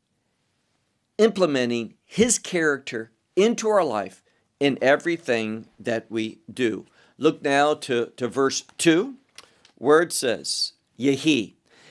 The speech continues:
Yehi is in the future. It is the word to be.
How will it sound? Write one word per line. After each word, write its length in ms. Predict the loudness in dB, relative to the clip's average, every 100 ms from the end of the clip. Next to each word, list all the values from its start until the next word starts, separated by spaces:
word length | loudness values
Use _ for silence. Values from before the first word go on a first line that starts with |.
| _
Yehi 420 | 0 0 0 0 2
is 180 | 0
in 200 | -2 -2
the 100 | 0
future. 580 | 0 -2 -4 -2 -2 -4 _ _ -4
It 120 | 0
is 160 | 0 -2
the 100 | -6
word 440 | -4 -2 -2 -2
to 140 | -2 0
be. 460 | 4 4 4 -4